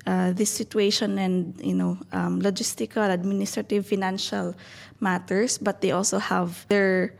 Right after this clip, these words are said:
um, knowledge and opinions and experiences on the struggles they experience are,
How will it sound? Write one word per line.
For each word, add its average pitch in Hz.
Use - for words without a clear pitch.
um, 185
knowledge 202
and 196
opinions 196
and 202
experiences 220
on 220
the 196
struggles 185
they 185
experience 190
are, 175